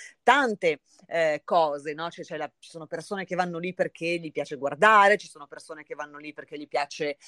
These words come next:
eh, ascoltare, ci sono persone che vanno lì per fare sesso, per, dipende, no? Per guardare il proprio compagno o la propria compagna a fare sesso con un'altra persona, sono moltissime, c'è un ventaglio abbastanza infinito di possibilità,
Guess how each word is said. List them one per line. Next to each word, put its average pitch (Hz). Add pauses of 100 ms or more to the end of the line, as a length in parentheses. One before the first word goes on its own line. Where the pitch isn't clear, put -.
(160)
eh, 151
ascoltare, 160
ci 208
sono 156
persone 202
che 185
vanno 143
lì 143
per 156
fare 143
sesso, 208
per, 170
dipende, 170
no? 160
Per 170
guardare 165
il 170
proprio 165
compagno 165
o -
la 160
propria 160
compagna 160
a 143
fare 151
sesso 156
con 151
un'altra 151
persona, 226 (240)
sono 196
moltissime, 196
c'è 160
un 170
ventaglio 180
abbastanza 165
infinito 165 (260)
di 180
possibilità, 175